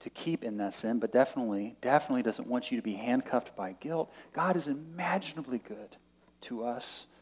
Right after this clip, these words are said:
far more than we deserve. He is for you. And sometimes we need help to let that sink in. In our own life, as we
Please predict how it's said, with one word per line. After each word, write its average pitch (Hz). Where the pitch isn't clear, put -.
far 180
more 151
than 120
we 117
deserve. 107
He -
is 139
for 123
you. 110
And 107
sometimes 156
we 123
need 123
help -
to 117
let 104
that 87
sink -
in. -
In 104
our 113
own 151
life, 147
as 131
we 120